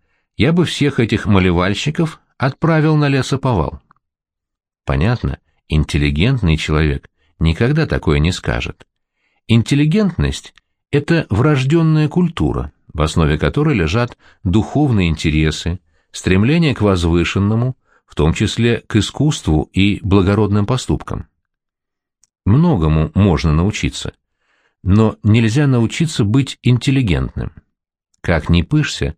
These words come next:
манеры будут неестественными, поступки нарочитыми, слова корявыми. Интеллигентность нельзя привить, она передаётся по наследству. И вытравить нельзя.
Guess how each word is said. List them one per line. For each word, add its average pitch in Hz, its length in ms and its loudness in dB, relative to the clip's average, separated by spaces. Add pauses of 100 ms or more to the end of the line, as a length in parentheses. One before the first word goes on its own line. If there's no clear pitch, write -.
(500)
манеры 156 440 2
будут 156 360 0
неестественными, 92 1200 0
поступки 85 500 -2
нарочитыми, 90 840 0 (160)
слова 76 600 -2 (100)
корявыми. 76 720 -2 (760)
Интеллигентность 131 1000 0 (300)
нельзя 156 400 2
привить, 156 680 -2 (500)
она 104 220 2
передаётся 135 720 0
по - 140 -2
наследству. 117 720 -2 (640)
И 151 120 2
вытравить 85 540 2
нельзя. 78 480 0